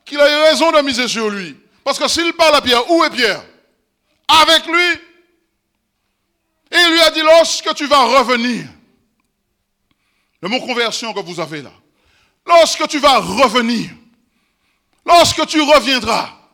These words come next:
affermis tes frères. Donc nous sommes en train de comprendre que lorsque Pierre finalement a compris l'amour de Christ pour lui, Pierre était beaucoup plus fort que ceux qui étaient autour de lui, qui eux n'avaient pas eu cette expérience solide.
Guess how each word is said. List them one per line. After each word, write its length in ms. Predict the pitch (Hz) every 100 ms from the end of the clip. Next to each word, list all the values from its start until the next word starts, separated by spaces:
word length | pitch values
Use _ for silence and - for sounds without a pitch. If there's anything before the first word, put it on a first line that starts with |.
| _ _ _ _
affermis 500 | 226 208 247 226 214
tes 160 | - 202
frères. 400 | - - - - _ _ _ _ - -
Donc 140 | 330 320
nous 120 | 330
sommes 160 | 349
en 80 | 359
train 140 | 339 349
de 140 | 339
comprendre 440 | 330 302 320 320
que 440 | - 277 185 - 240
lorsque 360 | 330 294 311 294
Pierre 580 | - 370 403 392 180 - _
finalement 540 | - 359 330 320 311 294
a 60 |
compris 340 | 285 294 247 294
l'amour 480 | 302 302 392 427 415
de 80 | 320
Christ 540 | - 330 285 - 254
pour 180 | 269 233
lui, 260 | 214 156 - _ _ _ _ _ -
Pierre 680 | 339 359 349 349 339 302
était 240 | 285 320 285
beaucoup 400 | - 330 320 320
plus 180 | 330 302
fort 640 | - 349 320 269 - - _ _
que 100 | -
ceux 200 | 302 302
qui 120 | - 285
étaient 240 | 277 285 277
autour 360 | 311 311 349 370
de 200 | 349 294
lui, 220 | 277 214 - _ _ _ _
qui 140 | - 349
eux 360 | 349 403 415
n'avaient 220 | 381 320
pas 180 | 320 311
eu 80 | 294
cette 200 | 285 294
expérience 580 | 277 - 294 269 262 -
solide. 540 | - - 262 262 202